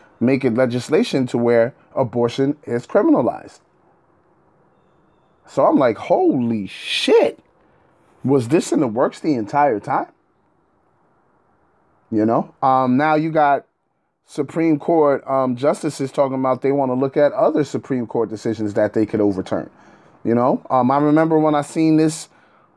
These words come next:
m-, make the news and people were like, "Yo, this is just the beginning." And I'm like, "Yeah, no, you're absolutely right. This is the, only the beginning." 'Cause, I mean, if they could,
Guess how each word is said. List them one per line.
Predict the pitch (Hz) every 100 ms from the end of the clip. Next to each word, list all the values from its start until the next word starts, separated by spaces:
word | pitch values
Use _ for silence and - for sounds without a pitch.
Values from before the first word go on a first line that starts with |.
| _ - 107
m-, | 147 139 107
make | 131 135 156 139
the | 143
news | 170 370 240 120
and | 120 113
people | 160 135
were | 127 127
like, | 123 117
"Yo, | 151 190
this | 131 160 294
is | 240
just | 143 135
the | 127
beginning." | 117 104 127 302 143
And | 127
I'm | 139
like, | 143 127
"Yeah, | 139 214 165
no, | 190
you're | 147 151 -
absolutely | 151 151 - 170 147 139 - 127
right. | 117 160 - - _ _ _ _ _ _ _ _ _ _ _ _ _ -
This | 202 -
is | 175
the, | 156
only | 135 160 147
the | 135
beginning." | 123 104 139 240 - 107
'Cause, | - 113
I | 135
mean, | 170 147
if | 143
they | 339
could, | - 220 135